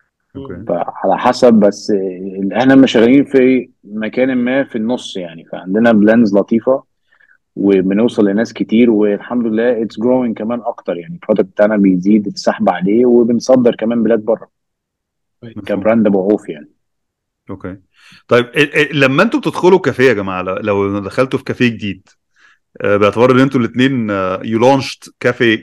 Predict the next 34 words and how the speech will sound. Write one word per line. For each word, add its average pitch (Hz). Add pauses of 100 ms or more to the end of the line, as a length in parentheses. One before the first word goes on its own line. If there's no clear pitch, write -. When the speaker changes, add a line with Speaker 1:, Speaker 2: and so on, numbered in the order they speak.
(140)
Speaker 1:
cafes 113
actually، -
يعني 92
مش 90
بس 117
إن-، 101
يعني 92
الميزه 95
ان 101
مش 98
انتوا 117
الاتنين، 113
آه، 98
بس 107
شغالين 104
في 117
الاندستري 101
والقهوه 92
كاندستري، 107 (420)
انتوا 107
الاتنين 123
كمان، 117
آه، 95
كنتوا، 95
آه، 90
اشتغلتوا 104
على 85 (420)
ان، 98
ان 101
يتعمل 98
براند 107
او 92
كافيه، 101
آه، 82